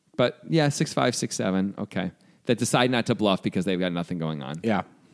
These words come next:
Speaker 1: Which is possible. They may just be giving up sometimes.
Speaker 2: Anyway, it goes check call.
Speaker 1: Okay. But it's only sixty thousand. It's only two blinds.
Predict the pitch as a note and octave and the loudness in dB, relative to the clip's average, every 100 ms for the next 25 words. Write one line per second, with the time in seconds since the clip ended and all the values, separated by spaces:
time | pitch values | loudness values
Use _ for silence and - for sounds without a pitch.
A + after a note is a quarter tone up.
0 | _ - - - _ - B2+ G#2 D#2+ - | _ -12 -12 -14 _ -8 -4 -4 -4 -6
1 | E2 E2+ _ _ - G2+ F#2 - - E2+ | -8 -10 _ _ -4 -2 -2 -4 -8 -6
2 | D#2 C2+ - E2+ D#2+ E2 - _ _ _ | -6 -10 -14 -16 -18 -20 -20 _ _ _
3 | _ _ _ E3+ D#3+ B2+ A#2+ B2+ - A#2 | _ _ _ 2 6 6 6 4 4 2
4 | - F2 - - F3 A2 F2+ - C4+ C#4 | 0 -4 -4 0 2 0 0 2 4 6
5 | D4+ B3+ A#3 - E3+ B2 B2 G3+ - F3 | 6 6 4 2 4 2 4 2 2 2
6 | A2 E2+ E2 - | 2 0 -4 -8